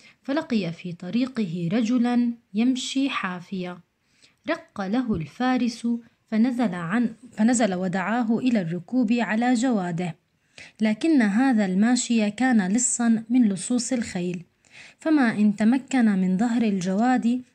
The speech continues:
حتى عدا به، فناداه صاحب الجواد: "لقد وهبتك الجواد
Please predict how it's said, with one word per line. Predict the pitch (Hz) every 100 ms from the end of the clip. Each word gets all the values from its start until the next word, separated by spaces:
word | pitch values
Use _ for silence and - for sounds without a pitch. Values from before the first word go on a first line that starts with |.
| _ -
حتى | - 302 - 214
عدا | 196 180 233 262 277
به، | 180 185 156 _ _ _ _ _ _ _ _ _ _ _ _
فناداه | - 233 208 196 262 285 202
صاحب | - 247 262 226 185
الجواد: | 180 175 185 196 208 285 311 - - - -
"لقد | 285 277 202
وهبتك | 196 196 254 - 262
الجواد | 208 185 185 202 247 240 247